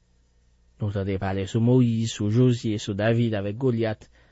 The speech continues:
depi n te di katkat, e kounye a nou panse nou konnen ase, e nou fème zòrèy nou. Nou pa bouche la avèk yon mòso koton, se vre, men prejije nou yo,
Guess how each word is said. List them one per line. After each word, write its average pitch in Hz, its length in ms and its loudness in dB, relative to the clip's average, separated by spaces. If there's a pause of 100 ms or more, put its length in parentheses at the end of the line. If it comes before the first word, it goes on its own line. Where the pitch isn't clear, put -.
(160)
depi 110 220 -2
n 107 80 -2
te 117 100 0
di 117 140 -4
katkat, 120 500 -2
e 104 60 -8
kounye 127 420 2
a - 20 -2 (320)
nou 131 160 4
panse 123 360 0
nou 135 160 2
konnen 139 360 6
ase, 120 400 0
e 104 140 0
nou 113 100 2
fème 110 360 2
zòrèy 90 420 -2
nou. 98 80 -16 (1300)
Nou 131 160 8
pa 127 160 4
bouche 131 360 4
la 107 120 2
avèk 101 220 -2
yon 104 120 0
mòso 101 260 -2
koton, 131 480 2
se 117 280 0
vre, 113 280 2
men 101 300 -2 (380)
prejije 131 600 6
nou 127 160 6
yo, 127 320 2